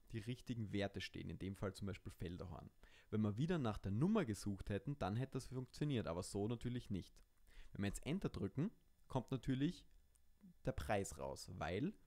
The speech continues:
die vierte Spalte jetzt eins, zwei, drei, vier der Preis ist und da gehen wir jetzt eben auf die Spalte drei, um die Art rauszukriegen.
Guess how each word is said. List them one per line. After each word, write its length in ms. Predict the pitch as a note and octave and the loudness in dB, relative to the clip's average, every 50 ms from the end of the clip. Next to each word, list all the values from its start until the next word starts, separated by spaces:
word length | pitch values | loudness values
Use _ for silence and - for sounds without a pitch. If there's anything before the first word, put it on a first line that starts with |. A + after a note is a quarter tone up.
| - - - - | -20 -18 -8 -6
die 80 | G#2+ | -6
vierte 320 | - - - E3 D#3+ - F3 | -4 0 0 2 2 2 0
Spalte 380 | - - G2 G2 G#2 A#2+ - | 0 2 2 2 2 2 0
jetzt 200 | G#2+ F#2 - - - - | -2 -4 -6 -8 -8 -4
eins, 340 | B2 C#3 E3 - - - | -4 -4 -4 -6 -10 -14
zwei, 380 | - - - G#2+ G#2 G2+ G#2 - - - | -12 -4 0 2 2 2 2 -2 -6 -12
drei, 380 | - - F2+ F2 F2 E2 - - - - - | -10 -6 -4 -2 -2 -4 -4 -8 -14 -16 -8
vier 280 | - C#3 C#3+ D#3 D#3+ - - - | -4 0 0 0 0 -2 -4 -6
der 80 | - | -6
Preis 440 | - - - - D#2+ - - - - | -6 -4 -4 -2 -2 -2 -2 -4 -4
ist 300 | - - D#3 D3 - - - _ - - - - - - | -4 -2 -2 -4 -6 -12 -20 _ -20 -20 -20 -20 -12 -8
und 180 | - G#2+ - | -6 0 2
da 100 | G2+ G2 | 2 2
gehen 200 | A#2+ - C3 A2+ | 4 2 0 2
wir 80 | A2+ G#2 | 2 0
jetzt 140 | G2+ - - | 0 -2 -4
eben 200 | - G2+ F#2 - | -4 -4 -4 -4
auf 140 | - - - | -4 -4 -4
die 100 | - - | -4 -6
Spalte 340 | - - D#2+ D#2 - - | -4 -4 -4 -4 -4 -6
drei, 400 | - - - E2+ F#2 G#2+ A#2 - | -8 -6 -6 -4 0 0 0 0
um 200 | - - A2+ G#2 | 0 -2 -2 -2
die 160 | G#2 - - - | -4 -4 -6 -4
Art 300 | - D#2+ D#2+ E2+ - - | -4 -4 -4 -4 -6 -4
rauszukriegen. 640 | - C#2 - - - - - - - - - - | -4 -4 -6 -6 -10 -10 -10 -10 -10 -10 -12 -12